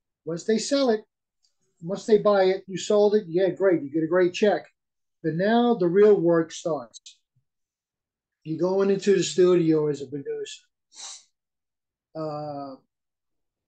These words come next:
most likely an exec. You run everything,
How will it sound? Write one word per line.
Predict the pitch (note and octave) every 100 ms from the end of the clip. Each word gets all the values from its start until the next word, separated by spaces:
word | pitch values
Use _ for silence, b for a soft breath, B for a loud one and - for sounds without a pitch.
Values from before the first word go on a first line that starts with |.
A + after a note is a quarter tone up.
| _ F#3+
most | F#3+ G3+ G3+
likely | G3+ F#3 F3+ E3
an | D#3
exec. | C#3+ A#2+ C#3+ B2 _ _ _ _ _ _ _ _ _ _ _ _ _ -
You | F#3 G3+
run | F#3+ F3+
everything, | D#3+ D3 C#3 B2+ B2